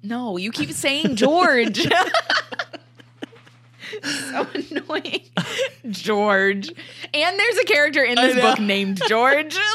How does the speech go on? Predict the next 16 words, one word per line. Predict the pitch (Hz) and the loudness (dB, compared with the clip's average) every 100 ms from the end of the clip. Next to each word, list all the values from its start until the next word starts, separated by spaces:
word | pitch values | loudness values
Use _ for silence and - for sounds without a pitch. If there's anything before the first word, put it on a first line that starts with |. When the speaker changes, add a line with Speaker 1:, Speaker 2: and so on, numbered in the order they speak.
| 508 | 0
Speaker 1:
Like, | 622 - - _ _ - _ - - - _ _ _ - _ _ - - | 0 -6 -14 _ _ -20 _ -20 -18 -20 _ _ _ -20 _ _ -20 -20
dang | 302 | -12
it, | 311 339 294 | -8 -8 -10
what | 285 | -14
was | 277 | -18
her | 277 | -16
name? | 269 240 190 185 _ _ _ _ 220 | -14 -14 -16 -20 _ _ _ _ -14
Where | 208 214 214 | -12 -10 -10
is | 202 | -12
the | 202 190 185 180 - | -10 -10 -8 -10 -8
Marchbanks, | 202 254 240 196 156 - - | -2 0 2 0 0 -4 -2
Professor | 208 220 214 | 0 2 2
Marchbanks. | 190 165 - 143 - - - | 0 0 -2 -4 -4 -10 -8
Speaker 2:
Professor | 135 139 131 | -4 -2 -2
Marchbanks. | 113 104 92 - - - - - - | 0 -2 -4 -8 -12 -12 -20 -20 -8
Speaker 1:
Yeah. | 160 | -6